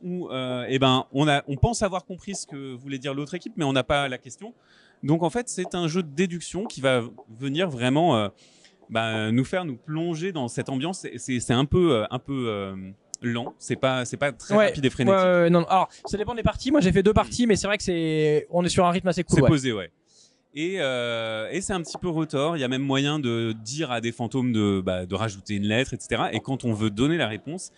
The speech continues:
Speaker 1: un petit côté tension où on va, le mé-, les médiums vont écrire lettre par lettre, comme ce que pouvait écrire le fantôme, mais le fantôme peut arrêter les médiums, évidemment, s'ils se trompent. Donc on a des réponses parcellaires aussi,
Speaker 2: Ouais.
Speaker 1: c'est assez rigolo.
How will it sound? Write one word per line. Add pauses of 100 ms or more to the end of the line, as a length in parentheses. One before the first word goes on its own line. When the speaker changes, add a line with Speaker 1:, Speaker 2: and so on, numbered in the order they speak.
(180)
Speaker 1:
un
petit
côté
tension
où
on
va, (180)
le
mé-,
les
médiums
vont
écrire
lettre
par
lettre, (280)
comme
ce
que
pouvait
écrire
le
fantôme,
mais
le
fantôme
peut
arrêter
les
médiums,
évidemment,
s'ils
se
trompent. (640)
Donc
on
a
des
réponses
parcellaires
aussi,
Speaker 2:
Ouais.
Speaker 1:
c'est
assez
rigolo.